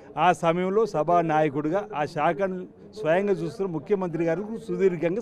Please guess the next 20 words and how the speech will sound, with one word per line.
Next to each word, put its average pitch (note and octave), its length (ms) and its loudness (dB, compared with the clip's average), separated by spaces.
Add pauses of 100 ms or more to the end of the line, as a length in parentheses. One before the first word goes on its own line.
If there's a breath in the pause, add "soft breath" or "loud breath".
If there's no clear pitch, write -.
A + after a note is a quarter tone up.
సమాధానం D#3 400 0
ఇచ్చేయండు. B2+ 320 -4 (160)
ఎందుకు G#3 220 -4
వీళ్ళ A3+ 200 2
కడుపు G3 220 -2
నొప్పి? G3 260 -2 (440 loud breath)
అందులో G3 220 2 (140)
ఆ - 20 6 (120)
ప్రశ్నకు G3 460 0
సంబంధించినటువంటి G#3 720 0
హరీష్ F#3+ 260 -2
రావు G#3+ 120 4
గారికి G3+ 240 0
అవకాశం, G#3+ 380 0 (400 loud breath)
ఆ, E3 100 4 (100)
ప్రొసీడింగ్స్ F#3 460 0
ప్రకారం G3+ 340 2
రాదు. G3 180 4
వారు F3+ 120 2
వెళ్ళే A3+ 180 8